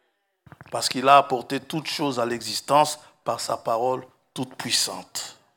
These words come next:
Romains huit, sept, donc, c'est l'Esprit de Dieu qui fait la différence. Car tous ceux qui sont conduits par l'Esprit de Dieu sont fils de Dieu.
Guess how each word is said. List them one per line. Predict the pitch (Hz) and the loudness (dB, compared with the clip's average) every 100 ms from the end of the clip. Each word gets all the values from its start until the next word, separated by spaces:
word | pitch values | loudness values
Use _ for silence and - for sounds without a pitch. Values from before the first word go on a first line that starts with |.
| _ _ _ _ _ _ _ _ _ _ _ _ _ _ _ _ _ _ _ _ _ _ _ _ _ _ | _ _ _ _ _ _ _ _ _ _ _ _ _ _ _ _ _ _ _ _ _ _ _ _ _ _
Romains | 127 147 151 151 | -6 2 6 6
huit, | 143 131 - - - - _ _ - | 6 0 -4 -12 -14 -20 _ _ -10
sept, | - - - - | -6 -6 -8 -14
donc, | - 69 - _ _ - | -12 -12 -14 _ _ -8
c'est | - | 0
l'Esprit | 139 131 196 | 0 0 0
de | 165 | 0
Dieu | 139 160 | 0 0
qui | 143 | -2
fait | 127 143 | -4 -2
la | 127 | -2
différence. | 123 - 110 104 - - - _ _ _ _ _ - | -4 -8 -8 -8 -12 -14 -16 _ _ _ _ _ 0
Car | 135 120 - | 2 2 0
tous | 220 | -2
ceux | 202 - 269 | 0 0 -2
qui | 202 | -2
sont | 170 190 | 0 0
conduits | 175 170 160 185 | 0 0 0 -2
par | 165 139 | 0 0
l'Esprit | 139 135 - 170 | 0 -4 -6 -6
de | 143 | -4
Dieu | 120 147 180 - _ _ _ | -4 -2 -4 -6 _ _ _
sont | - 139 | -6 -4
fils | 135 - 151 | -4 -4 -4
de | 123 123 | -2 -4
Dieu. | 107 110 101 | -4 -8 -8